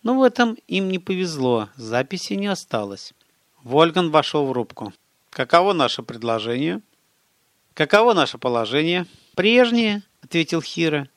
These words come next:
«Ну, я просто проверил курс. Ничего больше пока не знаю. Тебе, тебе помочь с телом?» «Нет»,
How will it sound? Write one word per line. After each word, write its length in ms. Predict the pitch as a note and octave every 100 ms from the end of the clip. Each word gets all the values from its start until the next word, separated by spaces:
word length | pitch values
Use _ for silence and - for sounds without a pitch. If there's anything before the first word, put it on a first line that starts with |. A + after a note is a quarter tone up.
| _ _
«Ну, 260 | G3 A#3 C4+
я 140 | B3
просто 320 | A3 A3 -
проверил 560 | G3+ G#3+ G#3 G3 D#3+ C3 - - -
курс. 420 | G3 C3+ - - -
Ничего 360 | F3+ E3+ A3+ G#3+
больше 280 | G3+ - -
пока 260 | E3 F#3+
не 100 | F3
знаю. 400 | C#3+ C3 A2 G2 - - C3+
Тебе, 960 | - E3 E3 F3 E3 D3+ D3 C#3 C3+ C3+
тебе 240 | - D#3 F3
помочь 380 | G#3 A#3+ D4
с 100 | -
телом?» 400 | - C#3+ A2 G2 -
«Нет», 320 | E3 D3 -